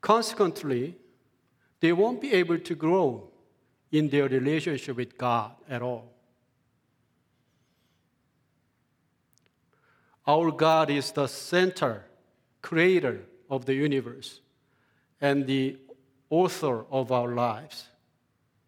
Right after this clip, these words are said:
From the beginning, out of love, He has desperately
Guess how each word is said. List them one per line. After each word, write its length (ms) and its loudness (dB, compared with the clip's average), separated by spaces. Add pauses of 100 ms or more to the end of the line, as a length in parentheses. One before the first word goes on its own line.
(840)
From 200 -2
the 80 2
beginning, 560 -2 (840)
out 180 4
of 220 0
love, 420 0 (1040)
He 120 -4
has 340 -2
desperately 1160 0